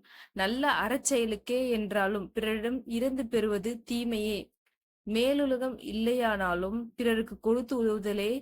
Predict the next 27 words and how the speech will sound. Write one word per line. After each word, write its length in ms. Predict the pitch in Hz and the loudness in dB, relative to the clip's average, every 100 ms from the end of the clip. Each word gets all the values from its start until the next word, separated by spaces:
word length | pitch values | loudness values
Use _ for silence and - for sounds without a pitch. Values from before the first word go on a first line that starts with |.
| 240 | -6
நன்மையானது. 680 | 190 202 220 202 180 180 180 - _ _ | -6 -4 -2 -2 -2 -2 -4 -8 _ _
அதாவது, 320 | 185 196 180 190 254 - - | -4 -4 -2 -4 -6 -10 -16
நீங்க 300 | - 214 208 | -6 -2 0
ஒரு 200 | 202 196 262 302 | 0 0 -2 -2
நல்ல 260 | 208 214 262 | -4 2 2
ஒரு 120 | 262 | 4
அரசியலுக்காக 800 | 185 214 285 262 220 220 214 202 | 2 2 0 0 0 0 0 0
தான் 160 | 220 233 | -2 -2
செய்றீங்க, 380 | 208 190 196 | -2 -2 -4
நல்லது 340 | 196 196 226 240 | -4 -4 -2 -2
ஒரு, 120 | 220 202 | -4 0
அஹ், 280 | 202 196 190 | 2 2 0
இது 300 | 202 202 208 | -2 -2 -2
பண்ணா 300 | 208 214 233 | 0 -2 -2
இப்படி 240 | 262 220 220 | -2 -2 -4
நடக்கும் 340 | 202 196 226 | -6 -4 -4
அப்படின்ற 300 | 190 220 226 | -4 -2 -2
ஒரு 140 | 208 190 | 0 0
அரசியலுக்காக 680 | 180 262 269 233 226 208 226 | -2 -2 -2 -2 -4 -6 -4
செஞ்சாலுமே, 640 | 214 196 214 220 196 180 208 | -4 -4 -4 -4 -4 -6 -8
பிறர்கிட்ட 480 | 233 247 269 226 240 | -4 -2 -2 -4 -4
இருந்து 300 | 247 247 240 | -2 -2 -2
நீங்க 200 | 247 214 | -2 -2
இறந்து 340 | 202 226 247 254 | 0 0 0 2
பெறுவதா 520 | 226 214 208 190 208 | 2 2 2 4 4
இருந்தா 320 | 208 196 196 | 4 2 2
அது 220 | 214 196 | 2 2